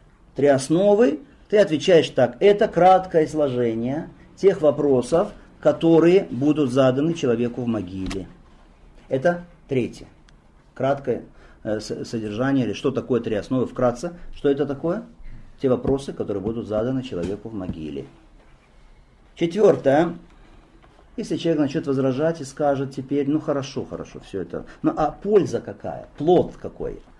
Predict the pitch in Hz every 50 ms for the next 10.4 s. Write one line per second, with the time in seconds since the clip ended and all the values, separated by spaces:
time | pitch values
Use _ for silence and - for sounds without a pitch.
0 | - - - - 131 135 196 190 185 165 160 185 190 175 - - - - - 175
1 | 180 165 156 160 131 - - - - - - 147 147 139 135 131 127 123 135 135
2 | 135 - - 160 143 147 165 160 165 160 - - 165 - - 151 156 151 147 147
3 | 214 226 196 143 - - - - 123 - 139 131 135 135 - 180 190 180 175 160
4 | 156 160 165 160 165 160 - - 165 175 196 175 131 104 98 - - - 220 233
5 | 196 147 120 107 110 80 69 - - 180 233 220 175 - - - 160 139 - 156
6 | 156 165 196 202 - - - - - - - - - - - 208 247 269 269 -
7 | - 277 302 330 370 349 - - _ _ _ _ _ _ _ _ - 135 131 -
8 | - 190 202 196 190 170 160 156 131 156 175 170 151 - 151 139 131 127 123 120
9 | 120 117 - 107 - - - - - - - - - _ _ _ - - - -
10 | 143 170 175 151 127 127 - -